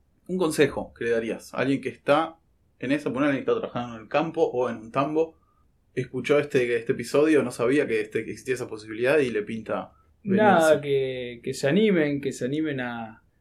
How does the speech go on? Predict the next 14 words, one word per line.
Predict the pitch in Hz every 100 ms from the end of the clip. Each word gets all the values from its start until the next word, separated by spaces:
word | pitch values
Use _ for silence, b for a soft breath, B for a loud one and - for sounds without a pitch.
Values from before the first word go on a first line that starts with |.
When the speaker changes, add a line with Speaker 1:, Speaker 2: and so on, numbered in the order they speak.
| _ _ _ _
Speaker 2:
a | 120
salir. | - 127 151 170
La | 135
verdad | 135 151
que | 156
salir | 151 143 160 170
de, | 135 123
del | 120 117
país | 123 127 185 -
es | 185 185 -
una, | 135 120
una | 117 110 143 120 117
cosa | 143 - 110
que, | 107 101 95